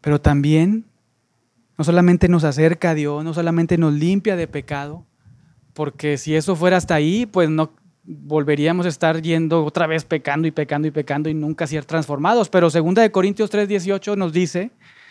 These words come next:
que somos transformados a su imagen, ¿verdad?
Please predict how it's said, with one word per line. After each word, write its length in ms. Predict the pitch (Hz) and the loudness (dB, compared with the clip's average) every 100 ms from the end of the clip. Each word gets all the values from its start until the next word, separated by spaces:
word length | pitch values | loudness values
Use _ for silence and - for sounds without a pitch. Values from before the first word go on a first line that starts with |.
| - - - _ - | -20 -20 -20 _ -2
que 120 | 156 | -2
somos 380 | 135 156 170 170 | 2 2 2 0
transformados 800 | 170 160 151 143 143 151 156 156 | -2 -2 -2 -4 -2 -2 -4 -4
a 100 | 139 | -8
su 300 | - 131 127 | -8 -10 -10
imagen, 680 | 120 117 127 131 139 127 | -8 -8 -10 -10 -12 -14
¿verdad? 320 | 120 117 127 | -16 -16 -18